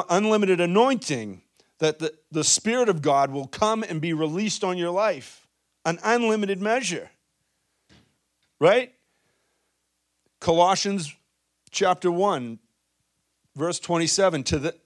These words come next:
to them God willed to make known what are the riches of his glory among this mystery, among the Gentiles,"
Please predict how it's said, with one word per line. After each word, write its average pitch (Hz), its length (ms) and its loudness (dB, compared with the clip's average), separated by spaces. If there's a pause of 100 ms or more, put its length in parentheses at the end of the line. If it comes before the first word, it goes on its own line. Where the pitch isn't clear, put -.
(140)
to 170 120 2
them 214 300 2
God 156 320 6
willed 175 260 4
to 165 100 -6
make 156 200 0
known 160 560 2
what 147 120 2
are 151 80 2
the 143 120 -2
riches 185 420 2
of 185 100 0
his 139 140 -6
glory 139 580 2 (680)
among 156 320 0
this 139 180 0
mystery, 139 640 -2 (160)
among 151 240 -2
the 147 80 -2
Gentiles," 120 760 -2